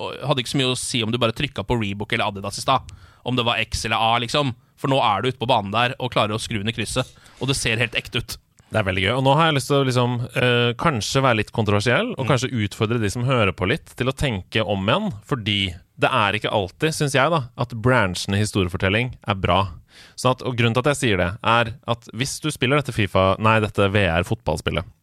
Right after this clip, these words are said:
Speaker 2: og du kommer til kvartfinalen i V M, eller i, i Champions League, du spiller for det ene laget, og du spiller mot Bayern München,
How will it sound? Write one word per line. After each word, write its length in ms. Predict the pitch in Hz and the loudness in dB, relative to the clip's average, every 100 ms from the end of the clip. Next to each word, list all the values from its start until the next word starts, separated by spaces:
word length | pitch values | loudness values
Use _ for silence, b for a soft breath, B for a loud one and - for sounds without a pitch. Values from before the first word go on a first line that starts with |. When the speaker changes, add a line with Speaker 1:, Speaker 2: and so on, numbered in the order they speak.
| - | -6
Speaker 2:
og 80 | 110 | -2
du 60 | 120 | 0
kommer 280 | 117 101 98 | 0 0 0
til 180 | 113 101 | 0 0
kvartfinalen 640 | 104 104 - 110 127 147 - | -2 -2 0 0 0 -4 -6
i 120 | 104 107 | 0 2
V 80 | 104 | 2
M, 180 | 82 71 - _ 90 | 2 -2 -14 _ -2
eller 220 | 92 92 - | 0 0 -2
i, 560 | 98 98 98 95 92 | -2 0 0 0 0
i 40 | 95 | -2
Champions 340 | 104 92 98 | -2 -2 -2
League, 300 | 87 85 87 B B B - | -2 -4 -6 B B B -4
du 80 | 107 | 0
spiller 220 | 113 101 | 2 4
for 60 | 120 | 2
det 100 | 107 | 4
ene 80 | |
laget, 280 | 101 95 120 | 2 4 2
og 60 | 127 | 2
du 60 | |
spiller 220 | 107 104 101 | 0 -2 0
mot 60 | |
Bayern 200 | 92 90 | 0 0
München, 360 | 90 85 95 | -4 -4 -6